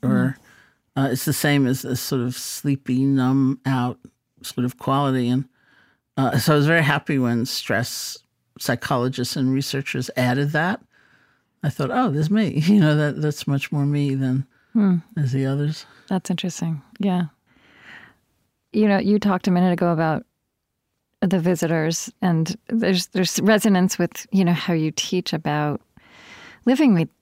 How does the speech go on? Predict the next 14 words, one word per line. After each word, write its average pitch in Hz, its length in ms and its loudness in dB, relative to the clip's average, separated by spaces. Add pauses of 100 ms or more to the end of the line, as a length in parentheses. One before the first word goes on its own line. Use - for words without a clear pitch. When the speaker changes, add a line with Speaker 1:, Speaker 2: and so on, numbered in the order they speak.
Speaker 2:
with 160 240 -2
these - 200 -4
hindrances, - 720 -6
like, - 140 -6 (240)
seeing - 800 0
them, - 400 -4 (960)
um, 143 580 -2 (600)
answering 196 380 2
the 175 80 2
door, 214 380 4
as - 180 -2
you 156 80 -2
said, - 500 -2
Speaker 1:
Mm-hmm. 156 340 2